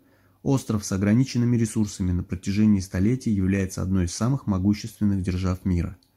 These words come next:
Страна сильна только если сильны её мужчины. Впрочем,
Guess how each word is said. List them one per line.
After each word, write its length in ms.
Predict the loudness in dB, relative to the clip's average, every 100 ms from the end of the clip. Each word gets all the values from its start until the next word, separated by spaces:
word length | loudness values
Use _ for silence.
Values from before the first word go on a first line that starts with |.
| _ _
Страна 400 | _ 0 2 2
сильна 420 | 2 2 4 2
только 340 | 0 -2 0 0
если 300 | 0 -2 -6
сильны 340 | -4 0 2
её 200 | 2 2
мужчины. 500 | 2 -2 -2 -2 -2 -8 _ _ _ -20
Впрочем, 560 | -4 2 2 2 -2